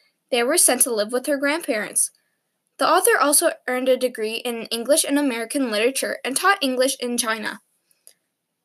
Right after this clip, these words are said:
They also worked as an interpreter. The author graduated with a master's degree in sociology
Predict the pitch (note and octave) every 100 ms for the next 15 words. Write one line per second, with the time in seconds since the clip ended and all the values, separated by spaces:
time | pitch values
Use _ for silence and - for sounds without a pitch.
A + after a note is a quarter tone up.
0 | - C#4 C#4+ D#4 F#4 C4 C4 C4 C4+ C4
1 | C4+ - C4+ C4+ A3+ G3+ - _ _ _
2 | _ - D4 E4 G#4 F4 C4 C#4 C#4+ C4+
3 | C4+ C4 C4 A3 A3+ - D#4 F4 C#4+ B3
4 | - A#3+ - G#3+ - C#4 G#3 F#3+ G#3 A#3
5 | C#4